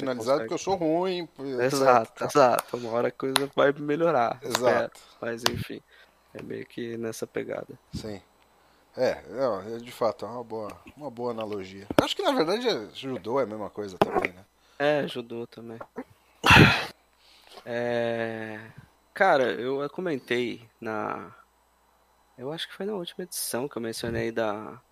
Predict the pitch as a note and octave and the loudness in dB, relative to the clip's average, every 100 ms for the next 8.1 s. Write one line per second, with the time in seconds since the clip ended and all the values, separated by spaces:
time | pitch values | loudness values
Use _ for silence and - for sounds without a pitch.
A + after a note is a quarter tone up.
0 | _ _ _ B2 A#2+ A#2 A2+ - A2+ A2 | _ _ _ -8 -6 -6 -4 0 0 0
1 | - - A2 A2+ A2 A2 A2 A2 A2 A2 | -2 -6 -4 -2 -2 -2 -6 -8 -8 -8
2 | G#2+ G2+ G2+ - _ _ - - G#3+ - | -8 -10 -14 -18 _ _ -14 -6 -6 -6
3 | - - - - A#2+ A#2+ B2 B2 - B2+ | -16 -16 -12 -4 -2 0 0 0 -2 0
4 | B2 A#2+ A#2 B2 B2 A2+ A#2+ - A2 A2 | 0 -2 -2 -2 -2 -2 -6 -10 -8 -6
5 | A2+ B2 A2+ A#2 A#2 A#2+ A2+ F#2+ A#2+ B2+ | -2 0 0 0 2 4 4 2 -4 -4
6 | A2+ A#2 B2 C#3 - _ _ _ _ - | -2 -2 -4 -8 -18 _ _ _ _ -2
7 | - - - _ _ G2+ - - A#2+ C3 | 0 0 -2 _ _ -8 -6 -6 -6 -6